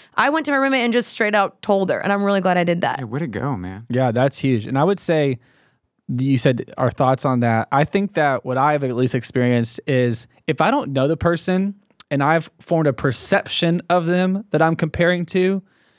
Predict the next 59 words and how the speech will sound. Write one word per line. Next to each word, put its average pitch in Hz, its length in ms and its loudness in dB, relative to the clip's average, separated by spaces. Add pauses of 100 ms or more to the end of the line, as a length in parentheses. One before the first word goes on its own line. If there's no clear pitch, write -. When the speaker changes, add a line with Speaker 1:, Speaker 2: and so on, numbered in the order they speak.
(180)
Speaker 3:
then 156 100 -2
I 196 120 2
think 269 180 -6
that's 160 240 0
actually 151 460 0 (180)
on 135 280 2
me 131 200 2
completely. 147 800 -2 (480)
And 151 80 2
it's 139 120 2
between 143 440 0
me 135 160 2
and 127 140 0
God. 123 400 2
And, 135 120 0
like, 127 240 0
I 147 120 2
don't 202 100 0
have 202 140 0
a 170 40 0
relationship 127 600 0
with 117 120 -2
that 120 200 0
person. 127 260 0
Let's 131 160 0
say 135 160 2
I 123 60 0
see 135 180 -2
a 120 60 0
guy 123 180 2
on 117 160 0
stage 113 480 0
and 104 220 -6 (400)
I'm 127 160 2
like, 110 180 0
"Man, 123 260 0
he 185 160 2
probably 117 300 -2
this 107 340 -2
and 117 100 -2
he 185 120 4
that. 110 380 -2
And 113 120 -2
I 175 120 2
bet 156 160 0
he's 123 160 0
not 120 120 0
even, 104 300 -6 (320)
I 180 60 0
bet 180 120 2
he 139 60 2
doesn't 120 140 0
even 110 160 -2
love 139 200 4
his 117 160 -2
friends 107 460 -2
and 104 240 -6
he, 147 120 -14 (260)
whatever." 117 500 0